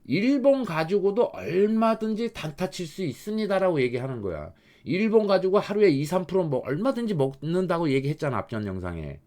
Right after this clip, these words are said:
이봐, 양봉 나오고 눌러줄 때 오일선, 십일선 쪽에서 탁 들어가서, 들어가면은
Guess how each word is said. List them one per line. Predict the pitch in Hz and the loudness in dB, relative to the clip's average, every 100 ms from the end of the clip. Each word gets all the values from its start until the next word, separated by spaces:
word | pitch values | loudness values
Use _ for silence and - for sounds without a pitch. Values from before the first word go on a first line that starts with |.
| _ _ _ _ _ _ - | _ _ _ _ _ _ -10
이봐, | 247 226 226 185 87 - _ _ _ _ - 170 | 0 4 6 4 0 -10 _ _ _ _ -6 0
양봉 | 214 247 247 | 2 2 2
나오고 | 233 226 220 | 4 4 4
눌러줄 | 175 196 233 240 226 - 196 190 | 2 0 4 6 6 4 -6 -6
때 | - 233 226 226 _ | 4 6 6 -2 _
오일선, | - 165 196 202 196 180 135 | 2 8 8 8 6 6 6
십일선 | - 208 208 214 196 | -2 -4 0 0 2
쪽에서 | 190 208 - | 0 0 -4
탁 | - 262 - - | 0 0 -2 -6
들어가서, | 175 196 160 147 185 135 78 - | 0 4 4 4 4 4 2 -4
들어가면은 | - 202 185 139 143 190 127 76 | 4 4 6 2 2 2 0 -2